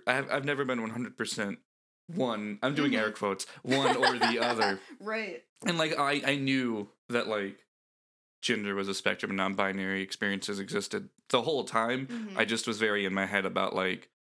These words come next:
Speaker 1: doing the thing. And as I think it'll probably come up in what our topic for this episode is,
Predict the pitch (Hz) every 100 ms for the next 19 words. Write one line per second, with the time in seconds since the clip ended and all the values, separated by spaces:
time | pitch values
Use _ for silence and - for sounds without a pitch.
0 | _ _ _ - 107 117 110 101 95 -
1 | 123 107 98 98 _ _ _ - 101 95
2 | 95 95 92 - _ _ _ - 120 113
3 | 110 107 120 113 104 104 98 98 98 95
4 | 101 95 92 - _ _ - 104 98 95
5 | 95 - _ _ _ _ 110 95 90 -
6 | 90 101 - 113 110 117 120 123 120 127